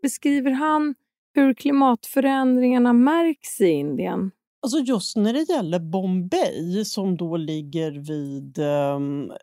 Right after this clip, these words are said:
Speaker 2: Arabiska, Arabiska havet så har man b-, blivit drabbade av tropiska stormar för första gången här de sena-, bara de senaste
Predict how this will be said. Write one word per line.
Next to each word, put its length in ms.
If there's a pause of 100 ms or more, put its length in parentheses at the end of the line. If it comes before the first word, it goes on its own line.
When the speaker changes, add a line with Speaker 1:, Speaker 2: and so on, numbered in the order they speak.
Speaker 2:
Arabiska, 840 (400)
Arabiska 640
havet 460
så 180
har 400
man 380
b-, 60 (680)
blivit 580
drabbade 480
av 180 (180)
tropiska 840
stormar 1120 (440)
för 100
första 540
gången 800
här 380
de 320
sena-, 520
bara 240
de 180
senaste 680